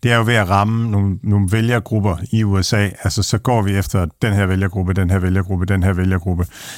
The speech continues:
Så derfor så, så tror jeg, at det bliver sådan lidt, <laughs> så bliver det sådan lidt tåbeligt. Altså, det er ikke realpolitik. Det er mere, det er mere, okay, hvis,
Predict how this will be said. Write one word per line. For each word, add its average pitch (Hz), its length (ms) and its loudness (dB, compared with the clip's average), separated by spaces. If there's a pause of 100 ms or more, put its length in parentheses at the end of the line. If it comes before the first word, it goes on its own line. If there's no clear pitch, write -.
Så - 140 -2
derfor 110 260 0
så, 117 260 0 (160)
så - 220 -4
tror 120 280 0
jeg, 101 140 2
at 95 220 -2
det 101 80 -2
bliver 101 180 0
sådan 101 200 0
lidt, 101 160 0 (260)
<laughs> 92 280 0
så - 140 2
bliver - 200 -4
det 104 120 -2
sådan 101 200 -2
lidt 113 160 -2
tåbeligt. 117 460 0 (380)
Altså, 113 200 0
det 113 220 2
er 104 100 2
ikke 104 260 -2
realpolitik. 104 880 0
Det 113 160 0
er 101 80 2
mere, 101 560 2 (260)
det 113 80 2
er 107 40 2
mere, 101 360 2
okay, 104 300 -2
hvis, 95 360 -2